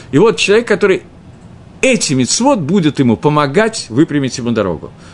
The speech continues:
Но человек, который в изучении Торы продолжает быть рашой, пример Ахера — это начинает изучение Торы с плохой каваны, с неправильной,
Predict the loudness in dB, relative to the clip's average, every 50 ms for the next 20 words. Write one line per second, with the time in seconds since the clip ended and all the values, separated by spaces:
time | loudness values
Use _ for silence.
0 | -6 0 0 0 2 2 2 2 2 2 2 0 -2 -2 0 0 0 0 -2 -4
1 | -10 -20 -20 -16 -6 -2 0 2 2 2 0 0 0 0 0 0 0 0 -2 -2
2 | -4 -4 -6 -6 -6 -6 -10 -14 -16 -20 -20 -20 -16 -6 -2 -2 0 2 2 2
3 | 2 2 2 2 2 2 2 0 0 -2 -2 -2 0 -2 -2 0 0 0 0 0
4 | 0 0 -2 -6 -12 -20 -20 -20 -20 -20 -20 -20 -20 -10 -4 0 0 2 2 2
5 | 2 2 0 0 0 0 2 2 2 0 2 2 2 2 2 2 0 -2 0 0
6 | 0 2 2 0 0 -2 -4 -6 -6 -6 -6 -4 -2 -2 -2 -2 0 0 0 0
7 | 0 -2 -4 -2 -2 -2 2 2 2 2 2 2 0 2 2 2 2 0 -2 -6
8 | -14 -20 -20 -16 -12 -8 -2 0 0 0 2 0 0 0 0 -2 -4 -6 -8 -10